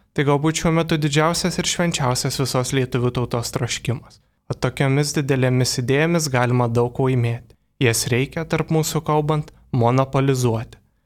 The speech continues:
Pasakyčiau, tokiomis idėjomis reikia net kiek paspekuliuoti. Reikia įtikinti tautą, kad tik mes kovojame dėl Vilniaus, o kitos partijos Vilnių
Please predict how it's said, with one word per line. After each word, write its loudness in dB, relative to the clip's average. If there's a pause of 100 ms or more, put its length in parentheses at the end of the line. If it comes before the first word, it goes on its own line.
(160)
Pasakyčiau, 0
tokiomis 0
idėjomis 0
reikia 0
net -2
kiek -2
paspekuliuoti. -2 (400)
Reikia 2
įtikinti -2
tautą, -4 (160)
kad -2
tik -4
mes 0
kovojame 0
dėl 0
Vilniaus, -2 (240)
o -2
kitos -2
partijos -2
Vilnių 2